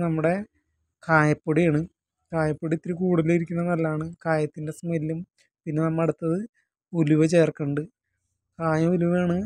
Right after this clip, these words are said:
അച്ചാറിൻ്റെ മെയിൻ ഘടകം എന്ന് പറഞ്ഞത്. അത് നന്നായിട്ടൊന്ന് ഇളക്കിയ ശേഷം നമ്മൾ അടുത്തതായിട്ട് നമ്മുടെ പുളി നമ്മൾ കഴുകി റെഡിയാക്കി വെച്ചിട്ടുണ്ട്. ആ പുളി ഇതിനകത്തേക്ക്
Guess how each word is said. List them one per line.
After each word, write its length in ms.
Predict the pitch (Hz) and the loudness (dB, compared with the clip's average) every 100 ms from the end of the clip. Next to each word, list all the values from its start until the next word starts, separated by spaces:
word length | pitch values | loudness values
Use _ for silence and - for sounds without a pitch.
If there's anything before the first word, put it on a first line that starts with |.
| 220 | -6
അച്ചാറിൻ്റെ 400 | 151 156 147 160 170 | 2 4 6 4 6
മെയിൻ 220 | 165 165 170 | 6 6 6
ഘടകം 280 | 165 147 147 | 6 6 4
എന്ന് 140 | 147 | 4
പറഞ്ഞത്. 320 | 160 143 143 156 226 - - - - - - | 4 4 2 -2 -6 -12 -20 -20 -18 -18 -8
അത് 100 | 160 165 | 0 2
നന്നായിട്ടൊന്ന് 640 | 160 156 151 143 165 170 | 4 4 2 2 2 2
ഇളക്കിയ 300 | 160 151 - 147 | 2 0 -2 0
ശേഷം 300 | 165 147 170 185 233 _ - | 0 0 -2 -4 -6 _ -6
നമ്മൾ 180 | 156 156 160 | -2 0 0
അടുത്തതായിട്ട് 600 | 151 156 156 160 - 175 240 _ - _ _ | 0 2 4 2 0 -6 -6 _ -20 _ _
നമ്മുടെ 220 | 160 156 165 | -4 0 0
പുളി 240 | - 175 165 175 | 0 2 4 4
നമ്മൾ 180 | 170 175 | 2 2
കഴുകി 380 | 180 160 156 175 190 | 2 2 0 0 0
റെഡിയാക്കി 360 | 180 156 170 - | 0 2 0 0
വെച്ചിട്ടുണ്ട്. 480 | 170 147 156 160 147 180 - _ _ - | -4 -4 -6 -4 -4 -4 -10 _ _ -12
ആ 100 | 143 | -4
പുളി 180 | 175 170 | 0 4
ഇതിനകത്തേക്ക് 540 | 170 160 151 156 - | 4 2 0 -4 -4